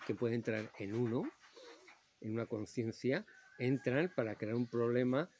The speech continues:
y para que todavía ordeñen con más calidad de energía emocional corrupta. Entonces,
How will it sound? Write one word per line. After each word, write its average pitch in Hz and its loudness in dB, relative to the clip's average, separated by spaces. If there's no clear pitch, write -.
y 127 0
para 104 -2
que - -6
todavía 117 0
ordeñen 113 0
con 98 -6
más 104 -4
calidad 85 -6
de 98 -4
energía - -2
emocional 740 2
corrupta. - -2
Entonces, 160 2